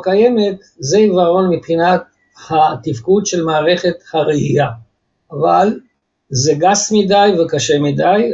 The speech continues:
אז קבעו הגדרת העיוורון בכל המדינות בעולם, כל אחד לפי הדרגה שיקבע. יש מה שנקרא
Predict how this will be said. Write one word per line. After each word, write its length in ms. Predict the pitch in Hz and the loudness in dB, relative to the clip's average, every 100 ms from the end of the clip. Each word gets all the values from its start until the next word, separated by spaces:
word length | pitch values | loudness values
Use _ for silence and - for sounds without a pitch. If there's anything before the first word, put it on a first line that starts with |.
| - | -4
אז 440 | 139 - - - _ | -2 -2 -6 -14 _
קבעו 440 | 151 147 220 226 | -6 0 2 2
הגדרת 560 | 180 147 156 156 180 180 | 2 0 0 2 2 2
העיוורון 760 | 160 143 147 151 190 185 180 | -2 0 2 2 2 0 -4
בכל 440 | 139 143 127 185 190 | -8 -10 -4 0 2
המדינות 540 | 175 143 156 160 156 | 2 -2 -2 -2 0
בעולם, 640 | 147 143 139 143 175 214 214 _ _ _ _ _ | 2 2 2 2 2 0 -4 _ _ _ _ _
כל 260 | - 180 185 | -2 2 2
אחד 260 | 175 180 175 | 2 2 2
לפי 380 | 156 147 143 175 | -4 -6 0 0
הדרגה 500 | 156 147 143 147 160 | 2 0 -2 0 0
שיקבע. 720 | - 147 135 135 123 143 180 220 _ _ _ _ _ | 0 -4 -2 -2 0 2 0 -2 _ _ _ _ _
יש 220 | 156 160 180 | -4 -4 0
מה 100 | 170 | -2
שנקרא 500 | 175 160 156 165 | 0 -4 0 0